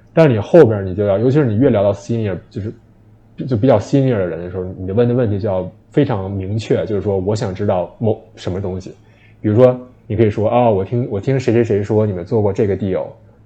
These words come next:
对吧？然后我知道你是这个 deal 的，比如说你是这个的 senior banker，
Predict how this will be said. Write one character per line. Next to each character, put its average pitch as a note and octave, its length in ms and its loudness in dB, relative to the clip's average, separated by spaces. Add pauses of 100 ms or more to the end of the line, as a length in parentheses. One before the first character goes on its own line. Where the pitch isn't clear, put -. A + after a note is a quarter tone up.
对 F#2 100 -4
吧？ D#2 180 -6 (280)
然 G2 120 -6
后 G#2 60 0
我 F#2+ 140 0
知 G#2+ 120 -4
道 G2+ 140 -2
你 F2+ 140 -10
是 G2+ 120 -8
这 G#2 120 0
个 F#2+ 80 -2
deal F#2+ 320 -2
的， E2+ 140 -4
比 F#2+ 120 -12
如 F2+ 80 -8
说 F2+ 320 -6
你 F#2 140 -12
是 F#2+ 100 -8
这 F#2 140 -4
个 F#2 100 -2
的 F2 280 -6
senior G2+ 500 -4 (160)
banker， E2+ 340 -8